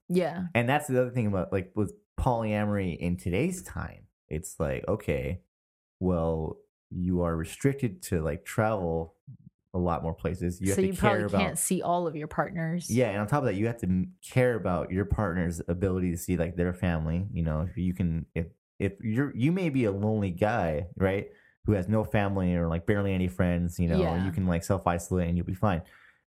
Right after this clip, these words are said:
Speaker 2: But, like, for some people, it's like they wanna see their family, and if, like, you have multiple partners, it's kinda like, that's hard to pick and choose who you wanna self-isolate for,
Speaker 1: Yeah.
Speaker 2: you know, and, like, y-, you have to really, like,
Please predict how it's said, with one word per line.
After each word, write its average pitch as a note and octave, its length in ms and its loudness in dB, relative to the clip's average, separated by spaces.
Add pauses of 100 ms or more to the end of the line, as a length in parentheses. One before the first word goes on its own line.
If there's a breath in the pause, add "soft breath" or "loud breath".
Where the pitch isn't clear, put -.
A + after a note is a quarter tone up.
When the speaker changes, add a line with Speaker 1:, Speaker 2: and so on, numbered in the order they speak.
(160)
Speaker 2:
But, A#2 140 4
like, G2+ 160 0
for A2 80 -4
some D3 180 2
people, G#2+ 280 2
it's - 140 -4
like E2+ 120 0
they G#2+ 100 2
wanna B2 220 2
see - 100 -4
their D#2 140 0
family, G#2+ 400 2
and D#2+ 120 0
if, E2 160 -4
like, F2+ 160 2
you B2 120 2
have F#2 180 0
multiple F#2+ 400 -2
partners, F#2+ 460 -2
it's - 280 -6
kinda G#2 280 0
like, E2 200 -2
that's G#2+ 180 -2
hard A#2+ 240 2
to F#2 60 -6
pick A2+ 200 -2
and F#2 100 0
choose G#2 340 2
who G#2 180 2
you F#2+ 140 0
wanna F2+ 300 0 (320 soft breath)
self-isolate F#2+ 760 0
for, G2 460 0 (180 soft breath)
Speaker 1:
Yeah. E3+ 320 -2
Speaker 2:
you G2 120 0
know, E2 380 0
and, F#2 260 2
like, E2+ 140 0
y-, F#2+ 200 -8
you A2 240 0
have A2 140 -2
to G2 100 -2
really, G2 380 0
like, F2+ 240 -2